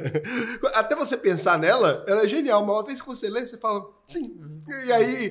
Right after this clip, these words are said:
Speaker 1: como ninguém discorda, não tem motivo pra você comentar isso.
Speaker 2: É verdade.
Speaker 1: É tão genial que não vai dar nenhuma ressonância. Porque se você postar assim, "O investidor surpreso é um imbecil." Vai ter mais essa fase. "O que, que é isso? A pessoa se surpreende é um imbecil?"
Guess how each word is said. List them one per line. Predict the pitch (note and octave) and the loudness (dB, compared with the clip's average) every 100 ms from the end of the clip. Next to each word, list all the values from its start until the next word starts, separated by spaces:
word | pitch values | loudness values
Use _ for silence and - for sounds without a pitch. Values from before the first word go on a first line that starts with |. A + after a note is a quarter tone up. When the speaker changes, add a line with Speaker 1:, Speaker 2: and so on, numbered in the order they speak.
| - | -4
Speaker 1:
como | - F4 | -2 -2
ninguém | B3+ B3 | -2 -4
discorda, | G#3 D3+ F3+ A#3+ C4 D#3 B2+ - | -6 -8 0 2 2 0 -4 -10
não | F4 | -4
tem | A4 | -4
motivo | A4+ E4 | -2 -4
pra | - | -6
você | G#3 | -8
comentar | F3 D3+ C#3+ B2+ | -4 -4 -4 -6
isso. | A#2 - _ _ - | -8 -16 _ _ -16
Speaker 2:
É | |
verdade. | D#3+ F3 A#2+ G3 | -6 -4 0 2
Speaker 1:
É | |
tão | G#3 F4 E4+ | 4 6 6
genial | C4+ F#3+ D#3+ A#3+ B3 - | 6 4 6 6 4 -2
que | |
não | A3+ | -6
vai | A3+ A3+ | -4 0
dar | A3+ A3+ G3+ D#3+ C3+ C#3 | 2 4 2 0 -4 -6
nenhuma | C4 C4+ | -4 -2
ressonância. | A#3 B3 A#3 D#3+ D3 D3+ A#2 - | -4 -4 -2 -2 -2 -4 -12 -20
Porque | _ E3+ | _ -8
se | E3+ | -6
você | F#3 | -6
postar | G#3 G3 F3 | -6 -6 -4
assim, | G3 E3 C3 - _ _ | -4 -6 -8 -12 _ _
"O | F3+ | -6
investidor | G#3 B3+ - F#3 C4+ A#3+ | -4 -4 -6 -4 -4 -2
surpreso | G3+ D3+ F#3 B3 C4+ A#3 C4+ C4 - | -4 -2 0 0 -2 -8 -10 -12 -6
é | A#3+ | 0
um | B3+ | 0
imbecil." | A#3 A3 D#3 F3 D3+ A2 - _ | 0 -2 -2 -2 -4 -4 -14 _
Vai | C#3 A#2 | -12 -10
ter | A#2+ | -8
mais | C#3 E3+ | -8 -8
essa | F#3+ F3+ | -10 -12
fase. | A2 G#2+ | -12 -16
"O | |
que, | A2+ | -18
que | B3+ | -14
é | D4+ | -12
isso? | D#3 | -12
A | - | -14
pessoa | A#2 - C#3+ | -16 -16 -16
se | D#3 | -14
surpreende | D3+ D#3+ D3+ C3+ D3+ G3+ | -12 -14 -12 -10 -8 -6
é | |
um | G3 | -8
imbecil?" | D3+ B2+ - | -8 -10 -12